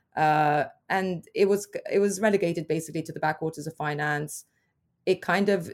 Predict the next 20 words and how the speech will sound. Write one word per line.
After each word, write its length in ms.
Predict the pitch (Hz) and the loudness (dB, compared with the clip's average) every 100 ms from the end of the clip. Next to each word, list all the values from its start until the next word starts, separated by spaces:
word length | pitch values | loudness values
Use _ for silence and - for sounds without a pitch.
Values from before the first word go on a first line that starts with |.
| 180 | -4
disappeared 560 | 180 185 180 170 170 | -2 -2 -2 2 2
from 100 | 170 | 0
the 80 | 190 | -2
lexicon 540 | 190 180 - 214 214 214 | 0 0 -2 -2 0 0
for, 340 | 170 160 147 | 2 0 0
for 140 | 160 | -2
about 520 | 156 160 160 165 139 - | 0 0 0 0 -4 -10
four 260 | _ - 170 | _ -4 -4
or 60 | |
five 260 | 165 160 151 | -2 -2 -2
years. 540 | 156 156 170 202 - - _ _ _ _ _ | 0 0 0 -2 -6 -14 _ _ _ _ _
And 280 | 170 165 170 | -2 0 2
recently 280 | 226 240 208 | 0 2 0
we've 80 | 190 | 0
started 220 | 170 170 | -2 -2
to 60 | |
see 160 | - 165 | -4 -4
re-, 140 | 160 - | -2 -2
a 80 | 156 | -2
reemergence. 960 | 170 160 156 156 147 127 123 - - | -2 -2 -2 -2 -4 -6 -8 -8 -10